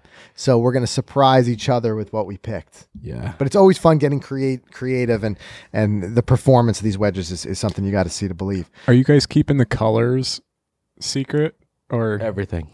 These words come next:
Speaker 1: It's all secret right now. We have basic ideas
Speaker 2: Frank
Speaker 1: of what we might
Speaker 2: hinted at
Speaker 1: do.
Speaker 2: going with the all black.
Speaker 1: Yeah,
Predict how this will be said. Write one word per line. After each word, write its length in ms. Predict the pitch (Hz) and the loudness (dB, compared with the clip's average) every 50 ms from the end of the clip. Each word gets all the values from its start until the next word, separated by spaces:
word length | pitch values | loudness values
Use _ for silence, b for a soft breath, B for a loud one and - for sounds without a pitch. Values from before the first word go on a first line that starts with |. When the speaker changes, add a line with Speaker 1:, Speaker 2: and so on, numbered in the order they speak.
| _ | _
Speaker 1:
It's 120 | - - - | -6 -2 2
all 180 | 139 139 139 | 4 4 4
secret 340 | 123 - - 123 - - 113 | 2 0 -4 -6 -4 -4 -4
right 160 | 104 98 101 | -4 -4 -4
now. 200 | 101 104 90 87 | -4 -4 -4 0
We 100 | 98 139 | 2 2
have 120 | 190 185 - | 2 4 4
basic 360 | 185 185 185 - - 165 - | 4 4 4 2 0 -2 0
ideas 460 | 143 135 123 104 - 117 117 127 139 | 0 -2 -2 -4 -6 -4 0 2 2
Speaker 2:
Frank 160 | 139 147 151 | 4 2 2
Speaker 1:
of 40 | 135 143 | 2 0
what 80 | 147 | 0
we 100 | 147 151 | 0 0
might 60 | 147 143 139 | 2 2 0
Speaker 2:
hinted 120 | 117 101 | 0 0
at 120 | 95 92 | 0 -2
Speaker 1:
do. 60 | 95 - | -4 -6
Speaker 2:
going 240 | 101 95 95 92 | -6 -6 -6 -8
with 120 | 92 90 - | -10 -12 -12
the 80 | 101 | -14
all 180 | 95 92 87 87 | -12 -12 -12 -12
black. 300 | 87 95 87 85 80 _ _ _ | -12 -14 -14 -14 -16 _ _ _
Speaker 1:
Yeah, 280 | - 135 131 104 87 85 | -16 -14 -12 -12 -14 -16